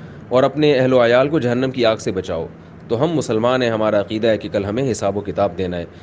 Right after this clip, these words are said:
तो कल हमें इस, इन चीज़ों का हिसाब देना पड़ेगा।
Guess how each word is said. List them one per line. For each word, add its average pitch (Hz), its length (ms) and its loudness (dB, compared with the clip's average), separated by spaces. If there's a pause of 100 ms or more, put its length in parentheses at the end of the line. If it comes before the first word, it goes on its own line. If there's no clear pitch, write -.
(220)
तो 92 60 -12
कल 139 180 0
हमें 135 280 0
इस, 131 160 -4
इन 123 100 -2
चीज़ों 110 260 -2
का 175 100 2
हिसाब 110 280 0
देना 95 240 -2
पड़ेगा। 82 420 -6